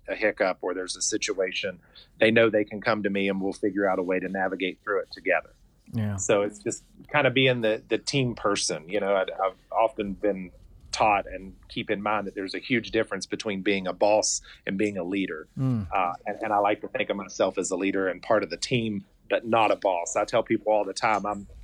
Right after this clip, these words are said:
Speaker 1: I'm on the same team they're on. I'm just wearing a different hat.
Speaker 2: Mm-hmm.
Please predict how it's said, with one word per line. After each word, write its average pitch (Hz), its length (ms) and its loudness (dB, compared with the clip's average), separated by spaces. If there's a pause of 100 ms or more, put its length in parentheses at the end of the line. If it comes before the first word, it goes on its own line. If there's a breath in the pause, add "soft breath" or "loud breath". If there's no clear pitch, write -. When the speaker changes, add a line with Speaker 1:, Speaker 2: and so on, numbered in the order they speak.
Speaker 1:
I'm 120 120 0
on 135 120 4
the 107 60 -4
same 117 300 0
team 101 240 -6
they're 113 260 4
on. 98 260 -4 (480)
I'm 117 140 -6
just 110 200 -6
wearing 110 180 4
a 104 40 -2
different 98 340 -4
hat. 95 220 -4 (100)
Speaker 2:
Mm-hmm. 120 340 0